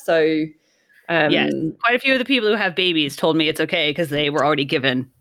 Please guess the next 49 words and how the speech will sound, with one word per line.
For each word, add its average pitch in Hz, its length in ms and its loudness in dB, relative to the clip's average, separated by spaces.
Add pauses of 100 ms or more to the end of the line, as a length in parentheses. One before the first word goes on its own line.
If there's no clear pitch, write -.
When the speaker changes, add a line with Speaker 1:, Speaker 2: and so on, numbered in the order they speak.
(160)
Speaker 2:
a - 60 4
Speaker 1:
Yes, - 460 2
Speaker 2:
slot. 277 220 -2
<laughs> - 0 -
Speaker 1:
yes, 285 440 2
that's 190 260 -2
what 190 100 0
I 175 140 2
heard 156 300 -2
as 160 120 -4
well. 151 380 2
Um, 160 320 2
there 156 120 2
were 151 60 2
some 151 220 -4
sort 156 260 -2
of, 143 60 -4
and 156 180 2
special 160 380 -2
invites 151 600 0
and 156 140 2
things 156 220 0
like 151 140 2
that. 151 240 0
So 156 80 -6
I'm 151 40 -6
sure 160 180 0
we'll 156 100 2
see 156 180 0
some 151 160 0
of 156 40 2
that 151 180 0
coming 151 160 0
up. - 160 -2
But 185 100 0
I 180 80 2
do 185 200 0
think, 170 400 -4 (340)
yeah, 180 280 0
I - 40 -18
th-, 190 140 2
I - 60 -2
think 180 180 -2
it's 165 140 0
gonna 165 100 -2
be 156 100 0
really 160 260 2
hard 151 380 2
for 151 540 0